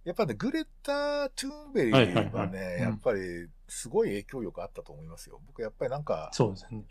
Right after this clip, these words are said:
Speaker 1: いつも彼女のスピーチとか見てると、本当自分が怒られてるだけあって、<laughs>「すいません」とかって謝るような感じに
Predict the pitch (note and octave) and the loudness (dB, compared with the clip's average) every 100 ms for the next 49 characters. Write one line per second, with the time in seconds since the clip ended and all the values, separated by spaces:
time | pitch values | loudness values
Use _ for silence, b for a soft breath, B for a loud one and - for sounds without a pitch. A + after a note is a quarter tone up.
0 | - - - A3+ D#3 - F3+ E3 A#2+ F#2 | -18 -14 -8 -2 0 2 2 2 0 -2
1 | E2+ D#2+ - - - - C#3 B2 - E2 | -4 -6 -10 -16 -18 -12 -12 -6 -8 -8
2 | - - E2+ G2 G2 D2 - C#3 C#3+ A#2+ | -12 -8 -8 -6 -10 -10 -10 -8 -8 -8
3 | C3 C#3+ B2+ D3 D3 C#3 - G3+ C#4 - | -4 0 2 2 4 6 4 0 -2 0
4 | C#4+ D#4+ D4+ C#4 D#3+ F#3+ F#3 - F#3+ F#3+ | 2 2 10 12 12 12 10 2 8 10
5 | F#3+ G3 F3+ B2+ - E3 F#3 D#3+ A2+ G2 | 12 8 6 4 8 8 8 6 4 2
6 | G#2 G2 - G2 | 0 -2 -6 -8